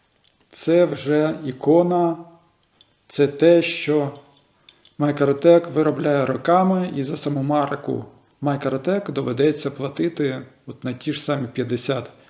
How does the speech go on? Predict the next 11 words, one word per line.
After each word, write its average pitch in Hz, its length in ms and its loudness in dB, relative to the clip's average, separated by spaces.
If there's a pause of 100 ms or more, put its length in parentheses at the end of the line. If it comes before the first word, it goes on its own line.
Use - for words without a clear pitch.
(140)
а - 40 -20
то 127 200 -2
і 120 280 2
вище 117 360 -4
доларів, 180 480 -2 (480)
більше. 113 400 -6 (500)
Серія 175 760 4 (320)
Bounty 147 480 2
Hunter 196 420 2
буде 147 240 -2
коштувати 170 1000 2